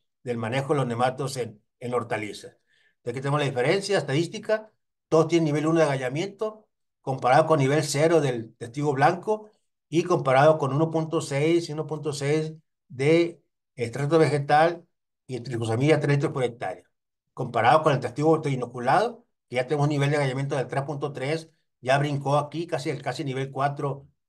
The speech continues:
del agallamiento. Entonces, por ahí tenemos aquí con estos resultados y, y continuó el mismo resu-, mismo comportamiento de este resu-, de esta respuesta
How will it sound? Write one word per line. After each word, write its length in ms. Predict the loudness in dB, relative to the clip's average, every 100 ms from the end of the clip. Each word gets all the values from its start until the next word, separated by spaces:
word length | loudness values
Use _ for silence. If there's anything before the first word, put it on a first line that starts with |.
| _ _ _ -12
del 600 | -6 -4 -4 -4 -2 0
agallamiento. 580 | 0 -2 -4 -8 -16 _ _ _ _ _
Entonces, 220 | -2 2
por 120 | 4
ahí 80 | 4
tenemos 240 | 4 4
aquí 420 | 4 2 2 0 -16 _ _ -6
con 120 | -4
estos 180 | 0 2
resultados 680 | 2 4 6 6 4 -2 -14 _ _ _ -14
y, 200 | -12 -10 -10
y 80 | -8
continuó 500 | -6 -8 -6 -2 0
el 80 | 0
mismo 220 | 0 0
resu-, 180 | 0 -2
mismo 240 | -2 -2
comportamiento 1040 | -4 -6 -6 -6 -4 -4 -2 2 4 2 -6
de 140 | -12 -8
este 180 | -4
resu-, 220 | -2 -2 -2
de 80 |
esta 160 | -2 0
respuesta 680 | 0 0 -2 -2 -2 -2 -6